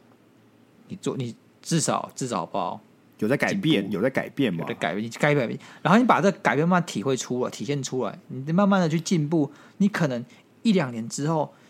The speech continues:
Speaker 1: 你前女朋友看到你变成不同的样子，她可能就会再试试看，想再给这个感情一段机会。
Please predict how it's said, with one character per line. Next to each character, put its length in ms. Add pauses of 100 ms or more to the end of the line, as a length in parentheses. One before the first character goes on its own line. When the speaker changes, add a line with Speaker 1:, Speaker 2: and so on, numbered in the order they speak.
(140)
Speaker 1:
你 100
前 200
女 80
朋 120
友 80
看 180
到 100
你 100
变 160
成 260
不 80
同 200
的 40
样 260
子， 180 (1080)
她 120
可 160
能 120
就 180
会 160 (260)
再 200
试 220
试 120
看， 220
想 180
再 80
给 100
这 60
个 120
感 180
情 120
一 40
段 200
机 220
会。 180